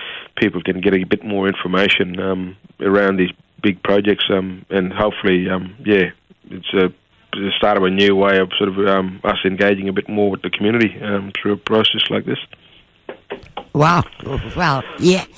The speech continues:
Speaker 2: Done well today. It's been nice engaging with you once again. Always, Dean. Gee, we could talk for hours, but I'll let you go. I know you got work to do. Thank you for putting time aside to talk to us.
Speaker 1: No worries,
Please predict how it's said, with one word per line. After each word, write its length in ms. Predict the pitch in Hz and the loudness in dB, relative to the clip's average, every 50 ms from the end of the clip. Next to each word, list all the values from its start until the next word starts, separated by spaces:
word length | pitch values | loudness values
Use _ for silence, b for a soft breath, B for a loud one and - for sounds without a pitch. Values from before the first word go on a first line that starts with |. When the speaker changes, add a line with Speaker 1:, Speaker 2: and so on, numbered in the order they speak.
| B B B B B B B B B | B B B B B B B B B
Speaker 2:
Done 360 | 135 127 175 175 196 196 190 190 | -4 2 2 4 4 4 4 4
well 300 | 196 196 196 185 196 208 | 4 4 4 4 2 0
today. 580 | - - 175 180 180 180 165 165 185 220 226 | 2 2 2 2 2 2 2 2 4 4 2
It's 140 | 196 - - | 2 2 0
been 280 | - 165 156 151 151 147 | 2 2 4 4 4 4
nice 340 | 147 147 147 151 143 - | 2 2 2 2 2 2
engaging 600 | 147 143 135 127 147 143 143 139 - - 135 123 | 2 2 2 4 4 4 4 4 2 0 0 2
with 200 | 123 123 117 - | 2 2 2 2
you 180 | 123 135 139 139 | 2 2 2 2
once 340 | 123 131 131 135 127 - - | 2 0 0 -2 -4 -4 -6
again. 500 | 139 131 110 - 147 143 147 147 151 143 - b b b b b b b b _ | -6 -6 -2 -2 0 2 2 0 0 -4 -6 b b b b b b b b _
Always, 680 | - 175 175 175 175 170 170 165 156 151 151 - - | 2 2 4 4 4 4 2 2 2 2 2 0 -2
Dean. 400 | - - 160 160 175 180 185 175 B B B B B B B B B B B B B _ _ - | -4 -2 0 0 0 0 -2 -4 B B B B B B B B B B B B B _ _ -6
Gee, 180 | 170 180 180 | -2 -2 0
we 120 | 165 160 143 | 0 2 0
could 140 | 147 135 | 0 0
talk 240 | - 139 143 - - | 2 0 0 0 0
for 80 | - 131 | 0 0
hours, 440 | 117 104 113 120 131 147 170 170 - | 0 2 2 2 4 4 2 0 0
but 180 | - 143 131 123 | 0 0 2 2
I'll 260 | 123 127 131 120 113 - | 2 2 2 0 -2 -2
let 300 | 135 139 139 135 - - | 0 2 2 2 2 0
you 100 | 127 113 | -2 2
go. 80 | - 123 | 4 4
I 240 | 131 139 139 135 127 | 4 4 4 4 4
know 160 | 151 - 127 | 4 4 4
you 180 | 156 160 - - | 4 4 4 4
got 220 | 160 139 - 117 | 2 2 2 2
work 220 | 143 143 143 147 - 480 | 2 4 4 4 4 2
to 80 | - 151 | 0 0
do. 200 | 139 165 165 - B B B B B B - - - | 0 0 0 0 B B B B B B -4 -2 0
Thank 260 | - 262 294 - - | 0 0 2 0 2
you 180 | 247 190 156 156 | 4 4 4 4
for 200 | - - 170 147 | 2 -2 -2 -2
putting 340 | - - 151 143 139 131 123 | 0 0 0 2 2 0 0
time 320 | - 120 131 131 123 120 | 0 0 0 2 2 2
aside 500 | 123 120 113 - - 123 117 110 117 - - | 0 0 -2 -2 0 0 0 0 -2 -2 -4
to 100 | 117 107 | -6 -4
talk 280 | - 110 117 113 - - | 0 0 0 0 0 0
to 120 | 107 104 | 0 0
us. 420 | 95 90 76 - - - - - - _ _ _ _ _ - - - | 0 0 -2 -4 -8 -10 -10 -12 -14 _ _ _ _ _ -14 -10 -2
Speaker 1:
No 160 | 110 120 135 | 0 2 4
worries, 260 | 143 143 139 131 120 | 4 6 4 4 4